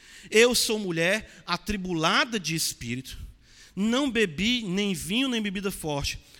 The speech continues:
porém venho derramando a minha alma perante o Senhor." Então Ana está sofrendo.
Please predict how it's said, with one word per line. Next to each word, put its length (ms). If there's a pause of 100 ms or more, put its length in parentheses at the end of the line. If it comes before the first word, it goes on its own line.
porém 540 (200)
venho 380
derramando 880
a 120
minha 600
alma 420
perante 500
o 40
Senhor." 440 (760)
Então 240
Ana 440 (200)
está 220
sofrendo. 760